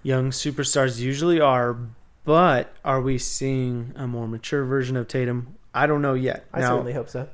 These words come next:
Speaker 1: <laughs> let me,
Speaker 2: <laughs>
Speaker 1: let me go through a couple interesting stats here. These are team stats, okay? The Warriors actually had more steals than the Celtics. Uh, Warriors had eight,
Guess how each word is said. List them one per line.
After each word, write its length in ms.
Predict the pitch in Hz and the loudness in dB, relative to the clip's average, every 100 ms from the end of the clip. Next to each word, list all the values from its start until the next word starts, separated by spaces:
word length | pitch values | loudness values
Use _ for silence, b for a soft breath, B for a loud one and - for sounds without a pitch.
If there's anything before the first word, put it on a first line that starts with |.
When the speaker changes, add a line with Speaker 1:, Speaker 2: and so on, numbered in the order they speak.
| - | -6
Speaker 1:
<laughs> 120 | 131 | 6
let 400 | 208 185 160 170 | 8 8 6 4
me, 100 | 180 | 4
Speaker 2:
<laughs> 100 | 165 | 2
Speaker 1:
let 300 | 160 147 143 | -2 -8 -2
me 180 | 170 180 | 2 4
go 220 | 160 160 | 6 6
through 240 | 156 151 | 6 2
a 40 | 143 | 2
couple 400 | 151 143 143 135 | 2 2 2 2
interesting 500 | 147 131 139 139 127 | -2 -6 -6 -6 -4
stats 460 | - 131 127 123 | -2 0 -2 -4
here. 280 | - 131 135 b b b | -8 -8 -10 b b b
These 160 | 147 | -4
are 60 | 147 | -4
team 400 | 147 - 151 131 | -4 -2 0 -2
stats, 440 | 131 120 113 131 - | -4 -4 -4 -6 -6
okay? 200 | 123 127 - - - - - - - - b b b b - | -6 -6 -10 -20 -20 -20 -20 -20 -20 -20 b b b b -6
The 260 | 135 139 | 0 0
Warriors 580 | 143 117 139 196 220 165 | 0 0 2 4 4 2
actually 500 | 139 143 151 156 147 | 4 2 0 -2 0
had 200 | 135 127 | 0 -2
more 240 | 123 123 147 | -2 -2 -4
steals 520 | - 143 139 135 123 | -4 0 0 0 -2
than 140 | 127 | -4
the 80 | 139 | -4
Celtics. 640 | - 113 - 131 - - - b b b - | -4 -6 -6 -8 -8 -12 -14 b b b -6
Uh, 340 | 117 113 113 113 - 151 - - - | -2 -2 -4 -8 -16 -20 -20 -20 -6
Warriors 280 | 127 120 113 | -4 -2 -4
had 140 | 117 - | -6 2
eight, 360 | 170 175 - | 4 4 0